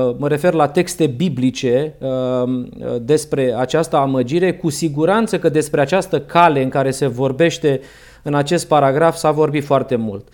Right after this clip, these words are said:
Uh, toată Scriptura este așezată pe, uh, această platformă în care Dumnezeu dorește să se reunească cu,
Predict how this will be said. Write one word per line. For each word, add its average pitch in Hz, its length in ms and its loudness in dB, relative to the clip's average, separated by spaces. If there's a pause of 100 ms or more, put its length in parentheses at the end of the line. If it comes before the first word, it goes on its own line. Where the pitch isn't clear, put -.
(400)
Uh, 127 140 -4
toată 185 340 2
Scriptura 180 600 0
este 147 560 2
așezată 151 500 0
pe, 143 520 0 (260)
uh, 110 160 -8 (200)
această 156 400 0
platformă 143 880 0
în 147 60 -2
care 143 220 0
Dumnezeu 143 420 0
dorește 156 500 2
să 156 220 -2
se 151 320 0
reunească 156 680 0
cu, 151 300 0